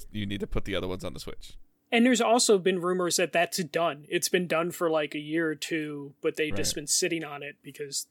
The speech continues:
Speaker 2: they just wanna wait. Uh, there's a possibility,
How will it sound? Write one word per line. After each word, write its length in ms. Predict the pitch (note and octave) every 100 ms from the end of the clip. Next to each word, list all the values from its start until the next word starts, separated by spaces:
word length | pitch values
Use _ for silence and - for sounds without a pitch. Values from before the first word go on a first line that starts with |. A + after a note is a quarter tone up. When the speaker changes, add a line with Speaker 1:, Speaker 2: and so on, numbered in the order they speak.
| -
Speaker 2:
they 140 | D3+ C#3+ _ _ _
just 240 | - - D#3
wanna 220 | D3 C3+
wait. 340 | D3 D#3+ D#3 _ _ _ _ _
Uh, 340 | E3+ E3 D3+ D#3 -
there's 200 | - F3+
a 40 | F3
possibility, 800 | F#3 E3 E3 E3 E3 D3+ D3